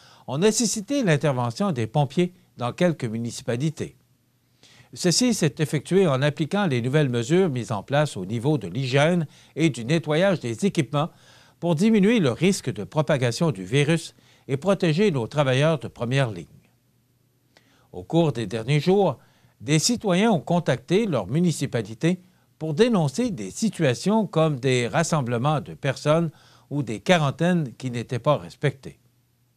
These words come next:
Nous ne voulons pas encourager les gens à partir dans une chasse aux récalcitrants.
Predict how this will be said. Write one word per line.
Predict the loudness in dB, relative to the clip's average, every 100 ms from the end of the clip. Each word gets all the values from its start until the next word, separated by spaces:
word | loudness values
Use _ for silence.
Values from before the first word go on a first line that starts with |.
| _ _ _ _ _ _
Nous | -2 2
ne | 2
voulons | 4 2 4 2
pas | -2 -4 -6
encourager | -12 -8 -6 -4 -2 0
les | -2 0
gens | 0 0 -4 _ -8
à | -2
partir | -2 0 0 0
dans | 0 -6
une | -6 -6 -6
chasse | 0 0 0 -4 -12
aux | -14 -6
récalcitrants. | -4 0 -2 -4 -8 -8 -10